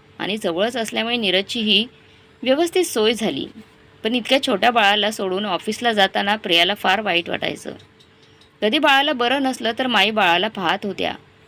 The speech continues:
पण त्यांचे महिला मंडळ, भजनी मंडळ ह्यातच त्या जास्त व्यस्त असायच्या. मी, नीरज वरचेवर आजारी पडायचा. त्याचा आजारपणात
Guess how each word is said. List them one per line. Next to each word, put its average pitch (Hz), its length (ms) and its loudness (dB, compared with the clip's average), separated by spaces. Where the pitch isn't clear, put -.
पण 185 120 -2
त्यांचे 180 280 0
महिला 202 340 0
मंडळ, 196 440 0
भजनी 226 300 0
मंडळ 285 320 4
ह्यातच 262 380 -2
त्या 277 100 -2
जास्त 214 360 0
व्यस्त 226 340 -6
असायच्या. 90 520 -6
मी, 226 160 0
नीरज 269 400 6
वरचेवर 262 480 2
आजारी 208 340 4
पडायचा. 151 520 -2
त्याचा 190 260 0
आजारपणात 196 520 0